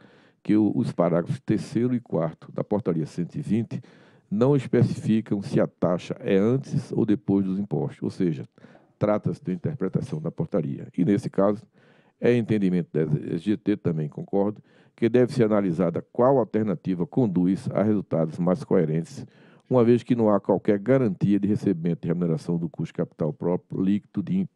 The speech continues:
dos im-, dos impostos. Ainda a alegação de que a regulamentação vigente da aneel determinaria a adoção de taxa antes de imposto também não se aplica nesse caso, uma vez que as normas que tratam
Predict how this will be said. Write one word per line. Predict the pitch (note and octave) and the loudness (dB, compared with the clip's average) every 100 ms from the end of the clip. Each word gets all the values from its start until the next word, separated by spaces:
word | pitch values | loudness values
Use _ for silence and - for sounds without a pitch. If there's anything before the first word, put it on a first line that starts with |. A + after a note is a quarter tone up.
| - | -10
dos | - D#2 | -6 -4
im-, | F2 - | -4 -6
dos | - E2 E2 | -8 -6 -4
impostos. | - - C2+ - - _ _ _ _ _ - - - _ _ _ - | -6 -4 -6 -8 -18 _ _ _ _ _ -20 -20 -20 _ _ _ 0
Ainda | A2+ D#3+ C#3 F#2+ | 2 4 4 4
a | - A2+ | 4 2
alegação | A#2+ B2 G#2+ - F#2 E2 | 4 4 2 2 -2 0
de | - | 0
que | A2+ | 2
a | |
regulamentação | A#2 A#2+ A#2 A#2+ G2 C#3 B2 | 4 4 4 4 2 2 0
vigente | B2 F2 G2+ F#2 - G2 | 0 2 0 0 -2 -8
da | - G#2+ | 0 0
aneel | G2+ D2+ C#2 - _ - _ - | 2 0 -2 -6 _ -20 _ -2
determinaria | D3 C3 B2+ A#2 A#2+ A#2 F#2 F2 F#2 | 4 4 6 2 4 2 4 4 2
a | |
adoção | G2+ F2 - F2 | 2 0 0 0
de | F2+ | 0
taxa | - D2+ D#2 - | 2 2 0 -2
antes | - B2 A#2+ | 0 0 0
de | F2+ | -2
imposto | E2+ - E2+ - - - _ - _ _ | -2 0 0 0 -6 -20 _ -20 _ _
também | A2 G2 G2 | -2 2 2
não | A2 A2 | 2 0
se | A2+ | 0
aplica | F2+ F2+ G2 | 0 -2 -2
nesse | G2+ - - | -2 -2 -2
caso, | D#2 C#2+ C#2 - _ _ | -2 -2 -4 -10 _ _
uma | - F#2 | -4 -2
vez | F2 G#2 - | 2 0 0
que | F#2 | -2
as | E2+ - | -2 -2
normas | G2+ G#2 F#2+ - | -2 0 -2 -4
que | - | -6
tratam | D#2 F2+ F2+ - D2 | -4 -2 -2 -2 -10